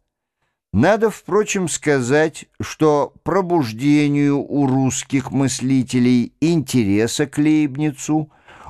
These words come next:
очень много способствовал выдающийся последователь Лейбница и Лотце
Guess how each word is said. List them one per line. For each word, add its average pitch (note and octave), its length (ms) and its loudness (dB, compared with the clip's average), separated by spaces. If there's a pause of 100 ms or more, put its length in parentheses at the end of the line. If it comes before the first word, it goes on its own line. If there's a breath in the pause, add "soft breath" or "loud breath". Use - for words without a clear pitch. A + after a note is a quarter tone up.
(160 loud breath)
очень G#3+ 480 2
много F#3+ 600 0
способствовал E3+ 920 -2
выдающийся D#3 1080 0
последователь D3 1400 -2 (180)
Лейбница A2 1000 0
и A2 260 -2
Лотце D#3 840 0